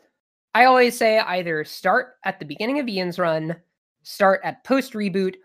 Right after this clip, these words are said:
or start with the I D W comics, which have nothing to do with the old comics. Uh, that's actually a part of the Pender's saga that I forgot to mention. Yeah,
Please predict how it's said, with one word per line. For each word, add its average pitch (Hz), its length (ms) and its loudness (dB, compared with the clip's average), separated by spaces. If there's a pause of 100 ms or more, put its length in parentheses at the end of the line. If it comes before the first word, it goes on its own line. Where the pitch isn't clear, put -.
(240)
or 247 140 4
start 214 400 -2
with 208 140 -6
the 214 100 -4
I 269 140 4
D 277 100 0
W 285 340 4
comics, 202 460 -2
which 254 120 -4
have 302 140 4
nothing 339 540 4
to 320 100 4
do 359 200 4
with 330 160 2
the 247 100 -4
old 214 300 2
comics. 170 640 -2 (720)
Uh, 220 340 8 (260)
that's 311 200 6
actually 233 380 2
a 180 40 -2
part 185 300 0
of 180 80 -6
the 180 80 -2
Pender's 190 420 -2
saga 202 300 0
that 208 120 2
I 247 120 4
forgot 285 320 2
to 320 60 0
mention. 320 540 2 (380)
Yeah, 262 160 4